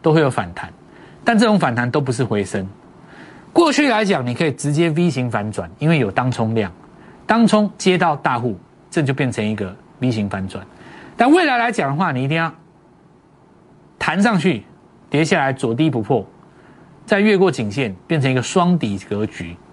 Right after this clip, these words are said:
才会变成所谓的底部形态。好，那所以呢，我这边也要跟各位讲一下，许多违约交割的投资人，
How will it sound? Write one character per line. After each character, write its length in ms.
才 140
会 80
变 180
成 160
所 140
谓 60
的 80
底 160
部 180
形 180
态。 220
好， 180
那 140
所 180
以 60
呢， 220
我 120
这 100
边 140
也 60
要 100
跟 160
各 100
位 80
讲 200
一 40
下， 180
许 220
多 180
违 140
约 140
交 180
割 120
的 60
投 160
资 180
人， 180